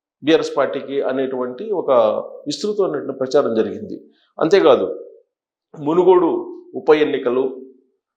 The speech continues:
ఆ దాన్ని కనుక తీసుకుంటే కాంగ్రెస్ పార్టీ ఆల్టర్నేటివ్ బీజేపీ కాదని చెప్పి నిరూపించేటువంటి ప్రయత్నం చేసి సక్సెస్ అయ్యారు. ఎవరు? కేసీఆర్.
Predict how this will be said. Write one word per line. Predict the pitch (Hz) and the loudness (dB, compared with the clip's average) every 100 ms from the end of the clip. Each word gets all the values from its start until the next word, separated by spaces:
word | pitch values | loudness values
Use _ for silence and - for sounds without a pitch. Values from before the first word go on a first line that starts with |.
| _ - 147 | _ 2 4
ఆ | 156 156 | 4 4
దాన్ని | 156 160 | 0 0
కనుక | 180 180 - | -2 -4 -10
తీసుకుంటే | - 143 139 196 | -12 -12 -12 -8
కాంగ్రెస్ | 165 185 196 202 | -4 0 0 2
పార్టీ | 165 156 | 0 2
ఆల్టర్నేటివ్ | 143 147 135 135 156 143 | 2 0 -8 -10 -10 -10
బీజేపీ | 143 151 151 139 | -10 -12 -12 -6
కాదని | 135 135 135 127 | -4 -2 -4 -8
చెప్పి | 127 165 131 120 | -8 -8 -8 -10
నిరూపించేటువంటి | 131 139 131 127 117 117 110 - | -10 -12 -14 -16 -14 -14 -12 -8
ప్రయత్నం | 113 139 127 | -8 -10 -14
చేసి | 131 165 156 | -14 -10 -6
సక్సెస్ | 156 - 160 | -6 -2 2
అయ్యారు. | 110 71 - - _ _ _ _ _ _ 131 | 2 2 -4 -12 _ _ _ _ _ _ 4
ఎవరు? | 135 135 139 135 - _ _ _ _ - | 4 4 0 -4 -16 _ _ _ _ -2
కేసీఆర్. | 151 143 107 78 | 0 2 0 -2